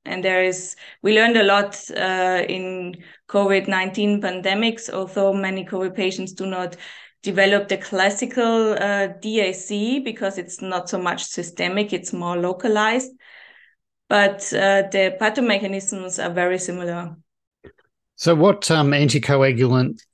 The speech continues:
Speaker 2: would you recommend? What is the best and what is the evidence base for them?
Speaker 1: Well, there's not much evidence, unfortunately. Um, the, the guidelines, they recommend, uh, low molecular weight heparin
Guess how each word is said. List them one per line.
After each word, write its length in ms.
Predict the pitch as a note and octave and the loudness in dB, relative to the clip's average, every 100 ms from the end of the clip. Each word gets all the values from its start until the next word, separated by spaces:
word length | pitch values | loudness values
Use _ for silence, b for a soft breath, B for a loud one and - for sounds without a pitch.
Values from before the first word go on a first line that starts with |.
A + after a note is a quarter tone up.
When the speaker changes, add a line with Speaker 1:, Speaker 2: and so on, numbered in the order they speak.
| _ | _
Speaker 2:
would 280 | D3 C#3 G#2+ | 4 4 2
you 160 | C3+ B2+ | 2 4
recommend? 480 | C3 C3+ C3 D3+ A2 | 2 2 2 2 4
What 260 | C3+ C#3 | 4 4
is 220 | C#3 A#2+ - | 2 0 0
the 100 | A#2+ | 0
best 420 | C3 B2 - - | 2 2 0 2
and 160 | A#2+ | 2
what 140 | A#2+ A#2+ | 4 4
is 180 | A#2+ - | 2 2
the 120 | A#2 | 2
evidence 360 | A#2 C3 D3+ | 2 0 -4
base 300 | - A#2 A2 | -2 0 0
for 240 | - A2+ A2 | -2 -4 -6
them? 300 | A#2+ A#2 - _ _ _ _ _ _ _ _ _ _ _ _ _ _ _ _ _ _ _ - | -6 -8 -10 _ _ _ _ _ _ _ _ _ _ _ _ _ _ _ _ _ _ _ 0
Speaker 1:
Well, 220 | B3+ B3+ | 4 4
there's 320 | A#3+ G#3+ G#3+ | 4 2 0
not 380 | G3+ F#3+ F#3 F3+ | -4 -2 -4 -4
much 340 | F#3 E3+ - - | -8 -6 -8 -6
evidence, 760 | F3+ F3 F3 F3+ B3 - - - _ _ _ _ _ | -4 -2 -4 -2 -2 -2 -6 -8 _ _ _ _ _
unfortunately. 960 | G3 F3 - E3+ - G#3 G#3+ - C4+ - _ B B B B B | -10 -8 -8 -8 -4 -4 -2 -4 -6 -10 _ B B B B B
Um, 800 | G#3 G#3 G#3+ G#3+ G#3+ G#3+ G#3+ G#3 | 2 6 6 6 4 2 0 2
the, 460 | G#3 G#3 G3 - - | 2 4 2 -2 -6
the 140 | - G3+ | -6 0
guidelines, 840 | G#3+ A3+ B3 A#3+ G#3+ G3+ G#3 G3+ | 4 4 4 4 2 0 -2 -6
they 140 | - F#3+ | -6 -4
recommend, 760 | G3 G3 G3 F#3+ F#3 F#3 F3+ | -2 -2 -2 -6 -6 -6 -8
uh, 140 | - F#3 | -4 0
low 240 | F#3 G3 | 2 2
molecular 420 | G3 F#3+ F#3+ G#3 | 2 0 -2 -4
weight 380 | F#3 F3+ F#3+ G3 | -4 -2 -2 -2
heparin 760 | G#3+ G3+ G3+ G#3 G#3 G#3+ G#3+ | -2 -2 0 0 2 0 -2